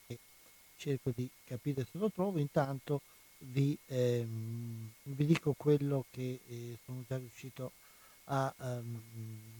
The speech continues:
a raggruppare nei giorni precedenti.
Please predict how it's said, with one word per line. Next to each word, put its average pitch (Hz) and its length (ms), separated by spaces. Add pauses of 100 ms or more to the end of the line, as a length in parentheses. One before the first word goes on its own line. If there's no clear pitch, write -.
(2000)
a 127 320
raggruppare 120 840
nei 113 220
giorni 127 240
precedenti. 139 800